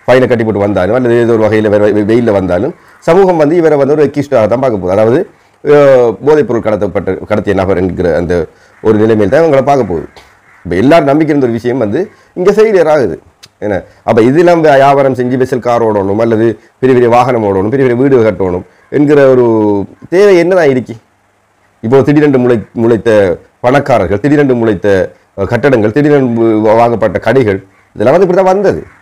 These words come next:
அப்ப இதெல்லாம் வந்து, அதாவது மனிதன் வந்து நாங்க என்ன செய்யறோம், ஏது செய்யறோம்னு நீங்க தெரியாம செய்து கொண்டிருக்கலாம். ஆனா உங்களோட பக்கத்து குடும்பக்காரன் யோசிப்பான், "என்ன இப்படி இந்த ஒரு திடீரென்று இப்படி ஆயிட்டார்?" என்ன உங்களோட ஏரியாக்காரன் யோசிப்பான், "என்ன திடீரென்று இப்படி இந்த இப்படி ஆயிட்டார்?"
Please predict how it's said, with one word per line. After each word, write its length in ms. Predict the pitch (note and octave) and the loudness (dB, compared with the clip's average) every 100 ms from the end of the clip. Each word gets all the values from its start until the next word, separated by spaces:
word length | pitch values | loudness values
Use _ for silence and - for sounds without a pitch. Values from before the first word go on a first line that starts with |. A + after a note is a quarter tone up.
| _ _ _ _ - | _ _ _ _ -6
அப்ப 160 | A2+ | 0
இதெல்லாம் 220 | C3 D#3 D#3+ | 2 2 2
வந்து, 160 | D#3 | 2
அதாவது 480 | C3+ C#3+ C#3+ C#3+ G2 _ _ | 2 4 2 0 -2 _ _
மனிதன் 460 | - A2+ E3 E3+ E3 | -4 0 2 2 2
வந்து 400 | D#3 D3 D#3+ D3+ | 0 2 0 2
நாங்க 240 | C3 D3 | 0 2
என்ன 180 | C#3+ D3+ D#3 | 2 0 0
செய்யறோம், 260 | D3+ D3 | 0 2
ஏது 160 | C#3 D3+ | 2 0
செய்யறோம்னு 260 | D3 C3+ | 0 -2
நீங்க 240 | C3+ C#3 C3 | -2 -2 -2
தெரியாம 340 | A#2 B2+ A#2 | 0 0 -2
செய்து 180 | A2+ A2+ | -2 -2
கொண்டிருக்கலாம். 420 | G2+ F#2+ F#2+ E2 - - - _ _ | -2 -2 -4 -6 -8 -20 -20 _ _
ஆனா 360 | - A#2 C3+ A2 - - | 0 2 2 0 -4 -12
உங்களோட 180 | A2+ B2 | -4 -2
பக்கத்து 300 | C3 D#3+ D#3 | 0 -2 -2
குடும்பக்காரன் 420 | C#3+ C3 A#2+ A2+ | -2 0 0 0
யோசிப்பான், 340 | A#2+ G#2+ E2 - - _ _ _ | -2 -4 -8 -8 -14 _ _ _
"என்ன 200 | B2+ D3 | -4 0
இப்படி 220 | C3 B2 | 0 0
இந்த 160 | B2+ A#2 | 0 0
ஒரு 200 | A2+ G#2+ | 0 -2
திடீரென்று 340 | B2 B2+ A2+ | -2 -2 -2
இப்படி 240 | G2+ A#2 G2+ | 0 0 0
ஆயிட்டார்?" 200 | F2+ E2 - _ _ _ _ _ | -2 -6 -12 _ _ _ _ _
என்ன 220 | - A#2+ G2+ | -4 0 0
உங்களோட 220 | F#2 A#2+ | 0 2
ஏரியாக்காரன் 480 | D3+ D#3+ C3 A#2+ A#2+ | 4 4 2 0 0
யோசிப்பான், 220 | A2 G#2+ | -2 -2
"என்ன 120 | C3+ | -2
திடீரென்று 340 | C3+ C#3 A#2 | -2 -2 -2
இப்படி 160 | A2+ A#2 | -2 -2
இந்த 60 | G#2+ | 0
இப்படி 180 | G2+ | 2
ஆயிட்டார்?" 280 | A2 F#2 F2 | 0 0 -4